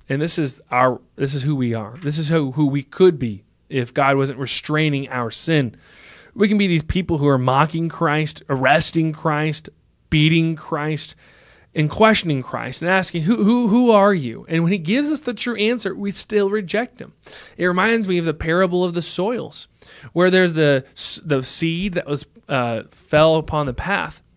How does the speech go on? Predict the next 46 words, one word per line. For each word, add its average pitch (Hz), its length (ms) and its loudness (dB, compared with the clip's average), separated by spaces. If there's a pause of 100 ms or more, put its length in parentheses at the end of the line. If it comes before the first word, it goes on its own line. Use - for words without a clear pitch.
(480)
The 185 100 0
seed 233 380 -2
is 165 100 0
representative 185 460 0
of 147 60 -4
the 127 80 -6
gospel, 131 520 -2
the 127 100 -12
good 185 300 6
news 170 300 0
that 156 100 -6
if 147 120 -12
you 208 180 -6
just 170 240 -6
repent 147 380 -4
of 151 100 -4
your 120 80 -6
sin 139 260 -4
and 123 220 -8
place 165 220 -4
your 117 80 -12
trust 160 300 -2
in 120 80 -14
Christ, - 380 -8
you 190 140 -6
will 170 220 -2
have, 139 420 -4
be 127 160 -2
saved. - 460 -8 (580)
But 165 120 -4
there 180 100 0
are 156 40 -2
people, 190 300 -8
our 165 140 2
hearts 175 320 -4
are, - 20 -6
s-, - 220 -10
can 160 120 -6
be 151 60 -2
so 170 300 -2
hard 147 460 -2
that 135 180 -6
it 139 60 -12
just 139 160 -12
bounces 143 360 -2
off. 127 300 -6